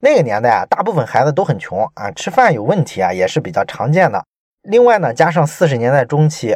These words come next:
抗战打到尾声了，那抗战的时候呢，咱们其实都知道，整个的国统区啊，它的这个货币贬值、物价飞涨的程度是非常高的。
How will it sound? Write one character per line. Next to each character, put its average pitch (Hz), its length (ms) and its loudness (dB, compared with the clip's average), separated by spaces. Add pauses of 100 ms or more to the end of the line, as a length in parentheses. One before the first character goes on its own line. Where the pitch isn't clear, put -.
(120)
抗 143 220 0
战 131 120 0
打 - 160 -6
到 123 100 2
尾 98 200 -2
声 123 180 -2
了， 123 160 0 (360)
那 135 180 2
抗 208 260 2
战 190 180 4
的 135 80 0
时 120 140 -2
候 123 160 2
呢， 107 200 0
咱 107 120 -2
们 113 120 -4
其 127 140 -6
实 120 80 -2
都 131 140 -2
知 143 100 2
道， 131 180 6 (100)
整 131 200 -2
个 220 180 4
的 156 120 4
国 139 400 2
统 104 240 -4
区 - 180 -6
啊， 90 160 2 (360)
它 - 180 2
的 160 100 6
这 151 200 2
个 123 160 2
货 185 240 0
币 175 140 0
贬 117 220 0
值、 135 280 2
物 170 160 -2
价 160 160 2
飞 185 140 0
涨 180 160 2
的 120 80 -2
程 - 180 -4
度 143 100 2
是 135 100 -2
非 147 80 2
常 151 160 2
高 170 220 4
的。 170 160 -4